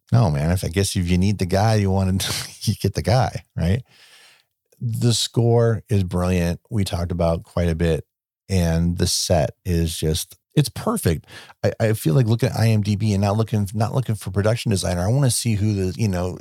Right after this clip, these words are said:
you wanna look for something a little more specific to theater because it just, that's what it feels like. I'm not surprised they end up using a B B C producer.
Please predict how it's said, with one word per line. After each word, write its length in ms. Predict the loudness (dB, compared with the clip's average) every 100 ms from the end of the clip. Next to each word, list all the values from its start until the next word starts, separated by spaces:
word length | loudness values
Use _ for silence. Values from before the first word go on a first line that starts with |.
| -16 _
you 220 | -2 2 4
wanna 200 | 2 2
look 180 | 0
for 100 | 0
something 260 | -2 0 0
a 40 |
little 140 | 2 2
more 280 | 2 0 0
specific 680 | -2 -2 -2 -2 -4 -6
to 360 | -4 0 0 0
theater 560 | -2 0 2 0 -4 -10 _ -2
because 360 | -2 0 2
it 120 | 2
just, 220 | 0 -4 -2
that's 260 | -4 0
what 80 | 0
it 120 | 0
feels 360 | -4 -2 0 0
like. 300 | -4 -10 -16 _ 0
I'm 100 | 2
not 120 | 2
surprised 520 | 0 -2 0 2 2
they 60 | 2
end 80 | 0
up 100 | 0
using 220 | 0 0
a 40 |
B 140 | 0 0
B 80 | 0
C 180 | -2 -4
producer. 600 | -2 -2 0 0 0